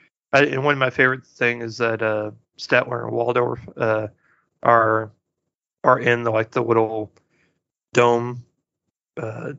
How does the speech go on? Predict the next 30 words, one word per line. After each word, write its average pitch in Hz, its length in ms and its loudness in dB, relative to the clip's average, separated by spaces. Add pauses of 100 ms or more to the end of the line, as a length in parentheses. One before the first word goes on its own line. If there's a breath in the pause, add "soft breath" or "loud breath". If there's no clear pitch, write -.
(560)
thing 131 220 4
you 127 140 0
get 120 180 4
in 120 220 2
to 117 80 -6
ride 113 440 0 (580)
the 123 100 2
haunted 123 320 0
ride 123 360 2
that 120 280 -4
you 135 40 0
ride 120 200 0
in, 120 120 -6
in 120 80 -10
the 117 80 -2
haunted 123 200 2
mansion. 143 360 -10 (720 soft breath)
<clears throat> 202 400 0
So - 220 -4
instead 135 320 2
of 123 80 -4
being 127 160 4
up 123 160 2
in 117 160 -4
their 117 180 4
little 117 160 0
booth, 123 420 0
they're 123 160 2
in 113 80 0
that, 110 140 0